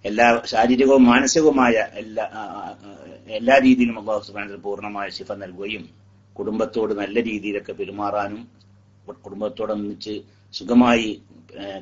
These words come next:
കഴിയാനുള്ള തൗഫീഖ് അല്ലാഹു, അല്ലാഹു തആല പ്രദാനം ചെയ്യട്ടെ. അതുപോലെ നമ്മുടെ റാഫി ബാക്കവി, ഞാൻ പല പ്രാവശ്യം പറഞ്ഞിരുന്നു, നമ്മളൊക്കെ പല പ്രാവശ്യം, പല പ്രാവശ്യം ദുആ ചെയ്യുകയും ചെയ്തിട്ടുണ്ട്.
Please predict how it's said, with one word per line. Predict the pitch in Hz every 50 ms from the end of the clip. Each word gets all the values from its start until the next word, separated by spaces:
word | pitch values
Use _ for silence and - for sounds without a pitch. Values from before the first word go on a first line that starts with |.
| 98
കഴിയാനുള്ള | 104 101 104 107 117 117 113 113 104 101
തൗഫീഖ് | 92 82 98 92 - 107 98 101 104 98
അല്ലാഹു, | 95 95 98 95 92 85 80 _ _ _ -
അല്ലാഹു | 85 90 95 98 -
തആല | 98 101
പ്രദാനം | 90 87 82 95 92 90
ചെയ്യട്ടെ. | - 98 92 82 101 101 - _ _ _ _ _ _ _ _ _ _ _ -
അതുപോലെ | 98 117 110 113 117
നമ്മുടെ | 120 117 117 113 110
റാഫി | 107 107 110 107 - - 117 120
ബാക്കവി, | 123 117 117 117 117 - 120 - 113 104 -
ഞാൻ | 92 104 107 107 110 110 110 113 104 101 110
പല | 110 110
പ്രാവശ്യം | 110 113 113 113 117 123 117
പറഞ്ഞിരുന്നു, | 113 107 110 107 107 107 107 107 -
നമ്മളൊക്കെ | 101 101 107 107 107 107
പല | 92 110 107 107
പ്രാവശ്യം, | 101 110 104 101 - - - _ _ - 107 - _ - 107
പല | 107 107
പ്രാവശ്യം | 110 113 113 - 123 117
ദുആ | 107 101 101 120
ചെയ്യുകയും | - 123 117 123 123 123
ചെയ്തിട്ടുണ്ട്. | 120 120 113 113 98 107 107 101 101 98